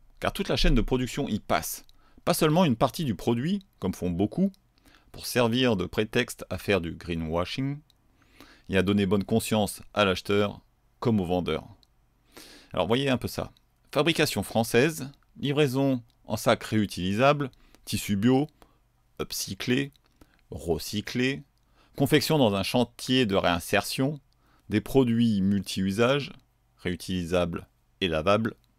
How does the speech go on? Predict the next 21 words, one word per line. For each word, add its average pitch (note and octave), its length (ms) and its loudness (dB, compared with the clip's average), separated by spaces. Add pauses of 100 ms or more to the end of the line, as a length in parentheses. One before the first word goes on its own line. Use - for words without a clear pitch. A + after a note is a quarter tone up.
(480)
le F#2+ 80 -6
tout - 100 -8
conditionné G#2+ 560 0
par F2 160 -2
l'association E2+ 680 -6 (380)
John F2+ 260 -4
Bost, - 380 -2 (440)
Clé F2 160 -6
pour - 160 -10
l'autisme, A#2+ 560 -6 (1300)
les G2+ 100 -6
pressions F#2+ 300 -4
en F2 80 -2
inox, F#2 440 -2 (380)
les A2 100 0
ficelles A#2 520 2 (160)
et C#3+ 80 2
élastiques A2 400 2
fabriqués G#2 380 2
en A2+ 100 2
France. - 400 -12